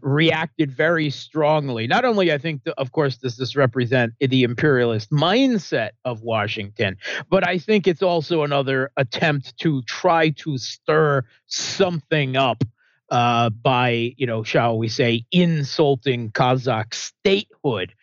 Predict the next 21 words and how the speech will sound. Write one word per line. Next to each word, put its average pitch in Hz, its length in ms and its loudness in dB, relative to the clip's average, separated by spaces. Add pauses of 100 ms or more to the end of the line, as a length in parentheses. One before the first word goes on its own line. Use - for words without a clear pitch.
(280)
uh, 113 500 2
uh, 110 360 0 (100)
that, 127 260 2 (160)
that 127 180 2 (120)
they 131 180 4
are 123 160 0
somehow 127 480 -2
still 131 720 0
under 127 320 0
the 110 120 -4
Russian 113 520 0
thumb, 101 340 0
something 123 400 -2
that 101 140 -4 (440)
actually 185 460 2
couldn't 185 320 0
be 147 140 0
further 127 400 -2
to, 127 280 -10
<laughs> - 20 -8
from 147 360 0